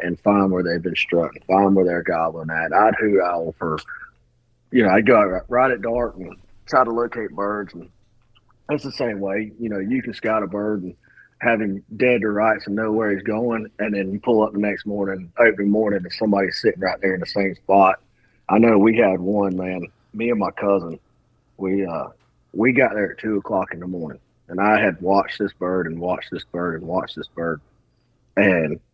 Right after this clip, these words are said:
I knew where he was flying down. I said, "We're not even gonna call. We're not gonna set decoys.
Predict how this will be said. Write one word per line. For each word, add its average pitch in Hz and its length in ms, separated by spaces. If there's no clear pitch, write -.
I 95 120
knew 107 220
where 98 120
he 98 100
was 85 160
flying 113 300
down. 117 340
I 92 80
said, 95 180
"We're 90 160
not 113 200
even 98 160
gonna 90 200
call. 120 360
We're 104 160
not 98 160
gonna 90 160
set 82 260
decoys. 113 640